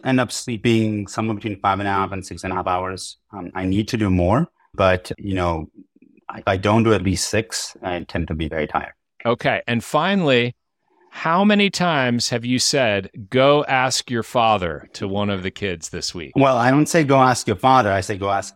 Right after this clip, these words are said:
Speaker 1: daddy," because I'm daughter and he's daddy, but, uh, a, a
Speaker 2: Yeah.
Speaker 1: lot, 'cause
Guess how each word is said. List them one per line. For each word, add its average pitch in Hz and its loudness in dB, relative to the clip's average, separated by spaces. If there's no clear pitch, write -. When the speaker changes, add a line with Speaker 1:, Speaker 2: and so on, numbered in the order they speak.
Speaker 1:
daddy," 110 2
because - 0
I'm 107 4
daughter 92 4
and 85 -2
he's 82 -4
daddy, 90 0
but, 90 0
uh, 87 2
a, - -2
a 113 0
Speaker 2:
Yeah. 110 4
Speaker 1:
lot, 113 2
'cause 95 -4